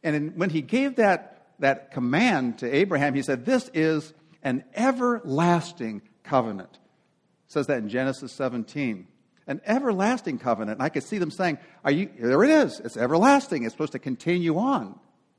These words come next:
And beyond that, they would say, "You know, Jesus said that, 'Do not think I came to abolish the law of the prophets.' I did not come to abolish, but to fulfill." In fact, they would say, "Jesus was circumcised.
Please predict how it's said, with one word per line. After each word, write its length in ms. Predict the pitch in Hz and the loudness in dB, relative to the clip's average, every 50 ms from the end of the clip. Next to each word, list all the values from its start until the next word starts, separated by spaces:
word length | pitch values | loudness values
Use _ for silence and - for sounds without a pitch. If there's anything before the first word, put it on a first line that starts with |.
| _ _ _ _ _ _ _ _ _ _ _ - | _ _ _ _ _ _ _ _ _ _ _ -4
And 160 | - 160 151 | -2 0 2
beyond 340 | 156 170 202 233 233 220 196 | 4 4 4 4 4 2 2
that, 300 | 240 269 262 240 214 - | 2 2 4 2 0 -2
they 120 | - 139 139 | -2 -4 -2
would 120 | 135 131 | -2 -4
say, 220 | 135 - 170 151 156 | -2 0 0 0 2
"You 100 | 190 214 | 0 0
know, 140 | 240 202 | -2 -2
Jesus 580 | 151 120 123 170 240 277 254 190 165 143 - - | -4 -2 -2 -2 -2 -2 -2 -4 -4 -4 -4 -2
said 340 | - 143 139 143 160 165 127 | 0 2 4 4 2 2 2
that, 440 | 131 120 117 - - - _ _ - | 0 0 0 -2 -8 -20 _ _ 0
'Do 100 | 175 214 | 2 4
not 200 | 208 196 175 - | 4 4 2 2
think 240 | - 190 185 165 | 0 -4 -2 2
I 100 | 175 147 | 2 0
came 260 | 143 - - - 170 151 | 0 0 -2 -2 -2 0
to 100 | 135 127 | 0 -2
abolish 500 | 117 101 123 127 190 240 247 247 185 - | 0 2 2 2 2 2 0 -2 -4 -4
the 100 | - 151 | -4 -2
law 260 | 135 131 127 120 117 | 2 4 6 6 6
of 40 | 110 | 4
the 80 | 117 113 | 0 -4
prophets.' 460 | - - 123 107 117 - 175 - - | -4 -2 0 0 0 -2 -2 -2 0
I 100 | 190 233 | 0 0
did 140 | 320 294 269 | 0 2 2
not 180 | 247 214 - | 0 0 0
come 160 | - 196 190 | 0 -2 0
to 80 | 151 147 | 0 0
abolish, 580 | 127 110 - 156 214 247 269 254 170 123 117 - | 0 -2 -2 -2 0 0 2 2 0 -2 -4 -6
but 200 | - 123 113 - | -8 -10 -10 -10
to 120 | - 113 107 | -10 -14 -14
fulfill." 580 | - 113 104 _ - 170 214 254 - - - _ _ _ _ _ _ _ _ _ _ _ _ _ _ _ _ _ - | -14 -16 -18 _ -6 -4 -4 -4 -4 -6 -10 _ _ _ _ _ _ _ _ _ _ _ _ _ _ _ _ _ -2
In 140 | 175 170 151 | -2 0 0
fact, 480 | 226 262 294 294 277 285 - - 220 | 2 4 4 4 4 2 -4 -8 -2
they 160 | 170 139 147 143 | 2 2 2 2
would 140 | 139 143 | 2 -2
say, 180 | - - 214 226 | -4 -4 -4 -4
"Jesus 560 | 185 135 - 196 269 302 294 311 330 302 - | -4 -2 -2 0 2 2 2 0 -2 -2 0
was 120 | 330 208 - | -2 -2 0
circumcised. 1080 | - 180 160 151 - 135 131 - - 131 117 110 117 151 240 294 269 - - - | 0 0 0 0 0 -4 -6 -2 0 2 2 2 2 0 -4 -6 -10 -14 -20 -20